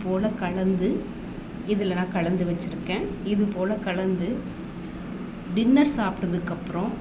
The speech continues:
இதை நீங்க தூங்க போறதுக்கு ஒரு ப-, பத்து நிமிஷத்துக்கு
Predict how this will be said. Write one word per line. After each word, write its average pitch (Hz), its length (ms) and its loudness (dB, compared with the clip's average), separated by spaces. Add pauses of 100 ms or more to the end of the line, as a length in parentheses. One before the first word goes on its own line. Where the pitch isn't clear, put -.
(460)
இதை 220 240 2
நீங்க 202 240 6
தூங்க 240 280 6
போறதுக்கு 208 460 0 (120)
ஒரு 196 100 2 (100)
ப-, 175 100 -2 (400)
பத்து 180 300 -2
நிமிஷத்துக்கு 185 520 0